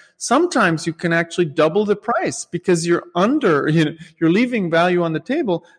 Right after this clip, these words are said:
but you never tested it. You came up with the price through some whatever, you know, um, formula, but you never retested it. So these are things you need to go back to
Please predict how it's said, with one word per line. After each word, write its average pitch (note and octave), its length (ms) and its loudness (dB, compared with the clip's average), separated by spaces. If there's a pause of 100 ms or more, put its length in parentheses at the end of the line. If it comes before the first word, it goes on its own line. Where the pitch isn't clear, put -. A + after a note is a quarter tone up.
but F3+ 160 -4
you G#3+ 80 2
never A#3+ 240 2
tested B3+ 480 -6
it. B2+ 120 -8
You F#3+ 120 -2
came D4 300 -2
up D4 180 0
with G3 160 0
the F3+ 80 -8
price G#3+ 480 -2 (500)
through G#3 180 -2
some F#3 400 -4
whatever, F#3 580 2
you E3 120 -2
know, D#3 280 -4 (140)
um, D3 300 -6
formula, G3 680 0 (260)
but F3+ 200 -2
you G#3 60 0
never A#3+ 360 0
retested G#3 640 -6
it. - 160 -12 (380)
So F3 680 2
these G#3+ 360 -2
are C#4 120 -2
things D#3+ 540 -6
you D#3+ 100 -4
need G3+ 260 -4
to A#3 80 -6
go F#3 220 0
back D#3+ 440 -2
to C#3 360 -6